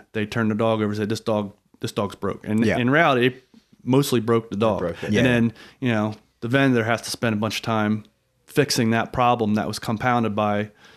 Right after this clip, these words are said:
Speaker 1: you know, it might have just been, "Hey, I have to use, uh,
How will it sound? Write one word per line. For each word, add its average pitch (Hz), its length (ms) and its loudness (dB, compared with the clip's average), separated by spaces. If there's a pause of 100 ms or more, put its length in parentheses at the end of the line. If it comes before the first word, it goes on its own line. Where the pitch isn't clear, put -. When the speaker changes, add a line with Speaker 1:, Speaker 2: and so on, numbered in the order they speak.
(140)
Speaker 1:
you 123 100 -2
know, 113 120 2
it 123 40 2
might 131 200 4
have 127 80 4
just 123 180 0
been, 131 160 2
"Hey, 131 200 2
I 107 120 2
have 117 280 -4
to 113 140 2
use, 117 420 0
uh, 107 320 0